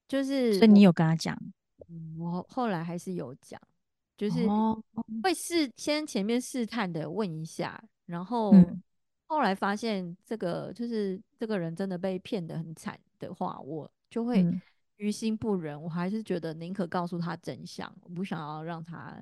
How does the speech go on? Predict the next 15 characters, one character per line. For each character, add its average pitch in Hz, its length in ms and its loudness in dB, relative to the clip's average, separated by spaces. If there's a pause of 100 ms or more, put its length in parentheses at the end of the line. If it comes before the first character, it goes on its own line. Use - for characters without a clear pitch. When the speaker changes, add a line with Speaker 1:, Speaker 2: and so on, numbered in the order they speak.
(220)
Speaker 1:
就 202 100 6
是 196 80 8
Speaker 2:
嗯。 190 480 4 (240)
Speaker 1:
一 208 80 -20
直 196 140 -18
被 185 180 -6
蒙-， 170 220 -14
如 226 160 0
果 302 200 -4
就 285 120 -2
是 311 80 2
好 190 180 2
朋 180 200 0
友 180 180 0
啦， 117 320 -4